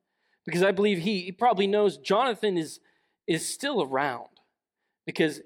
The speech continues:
he, God is not the God of the dead, he's the God of the living. And when the dead died, who were righteous, looking forward to the kingdom of God,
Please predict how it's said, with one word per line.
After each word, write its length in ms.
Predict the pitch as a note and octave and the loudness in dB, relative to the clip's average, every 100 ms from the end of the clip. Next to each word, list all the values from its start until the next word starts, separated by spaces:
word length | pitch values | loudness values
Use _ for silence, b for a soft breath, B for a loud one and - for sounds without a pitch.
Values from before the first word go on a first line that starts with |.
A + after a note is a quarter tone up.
| _ | _
he, 160 | F3+ - _ C3 _ F3 | -14 -14 _ _ _ -8
God 280 | D#3 C#3+ E3 | 2 2 2
is 120 | D#3 | 0
not 160 | E3+ E3+ | -2 -2
the 60 | |
God 220 | E3 F3 F3+ | 0 0 2
of 100 | D#3 | -2
the 80 | |
dead, 240 | - F#3+ A3 | 0 2 2
he's 120 | F#3+ | 0
the 80 | F3+ | -2
God 200 | G3 F#3 | 2 2
of 80 | - | 2
the 100 | F3+ | 4
living. 420 | G3 G3+ C#3+ A2 _ _ _ _ _ _ _ _ _ _ _ _ _ _ _ _ _ _ | 4 4 0 -14 _ _ _ _ _ _ _ _ _ _ _ _ _ _ _ _ _ _
And 180 | D#3+ E3 | -2 2
when 380 | F3+ F#3 F3+ E3+ _ _ _ F3 | 4 4 4 -4 _ _ _ -4
the 140 | E3 | -2
dead 720 | D3 F#3+ B3+ A#3+ F3+ F#3+ G3 - _ D#3 | 2 4 4 6 4 2 -4 -14 _ -4
died, 680 | G#3 A#3+ F3+ D3+ D#3 F3+ - _ _ _ _ _ | 0 2 2 2 -2 -6 -14 _ _ _ _ _
who 100 | G3 | 2
were 140 | F3+ | 4
righteous, 500 | D#3 F#3+ G#3 - G#3 | 4 2 2 0 -4
looking 240 | G3+ - F3 | -4 -4 -6
forward 380 | - G#3 G#3+ - | -2 2 2 2
to 80 | |
the 60 | E3+ | -4
kingdom 380 | - A3+ A3 G3+ | -4 -2 -2 0
of 140 | F3+ | 0
God, 500 | F3 G3 D3+ B2+ G3 | 2 2 2 0 -4